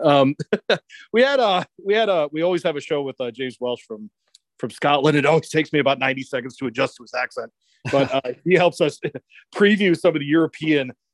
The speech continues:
Speaker 1: uh, turf sprinters. Is there any race here in the Breeders' Cup, uh, draw that you are most interested in,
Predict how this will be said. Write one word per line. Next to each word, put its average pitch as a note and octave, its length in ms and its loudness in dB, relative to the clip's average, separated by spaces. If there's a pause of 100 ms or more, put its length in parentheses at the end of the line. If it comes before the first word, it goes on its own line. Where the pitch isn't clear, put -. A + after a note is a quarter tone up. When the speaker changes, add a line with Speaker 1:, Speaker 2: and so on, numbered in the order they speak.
Speaker 1:
uh, B2 220 -4
turf E3+ 280 0
sprinters. C#3+ 480 -2
Is D3 140 -8
there D#3 180 -4
any A#3 220 0
race F3 360 0
here C3 520 -6 (340)
in D3+ 160 -2
the E3 60 -2
Breeders' C#3+ 380 -4
Cup, C3+ 260 -2 (120)
uh, C3 160 -2
draw C3+ 280 0
that A#2+ 120 -8
you D3 140 -2
are B2+ 120 0
most D3 380 -4
interested C#3+ 540 -8
in, C3 300 -2